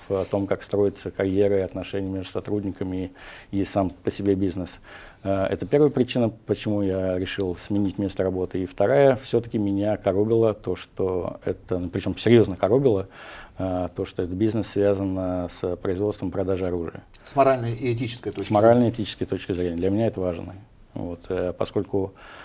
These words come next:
Speaker 1: э, я как мужчина и добытчик, э, поженился на работе давно и понимал себя, что я буду работать, а в жизни люблю делать всё н-, на отлично и л-, стараюсь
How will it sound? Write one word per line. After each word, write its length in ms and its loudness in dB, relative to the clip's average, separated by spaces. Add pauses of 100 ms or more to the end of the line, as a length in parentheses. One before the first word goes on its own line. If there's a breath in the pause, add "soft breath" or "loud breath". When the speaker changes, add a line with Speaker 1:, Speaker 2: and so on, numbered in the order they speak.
(180 loud breath)
Speaker 1:
э, 240 0
я 160 6
как 160 -4
мужчина 1200 2
и 80 -8
добытчик, 680 -2
э, 500 -4 (140)
поженился 580 2
на 120 0
работе 400 -2
давно 400 0
и 160 -10 (200)
понимал 400 -2
себя, 360 -2
что 280 -6
я 360 -2 (500 loud breath)
буду 260 0
работать, 400 0 (160)
а 300 0
в 80 -14
жизни 220 0
люблю 260 -2
делать 320 -2
всё 300 -4
н-, 280 -4 (120)
на 120 -2
отлично 520 0 (160)
и 80 -4
л-, 200 -4 (760)
стараюсь 420 -2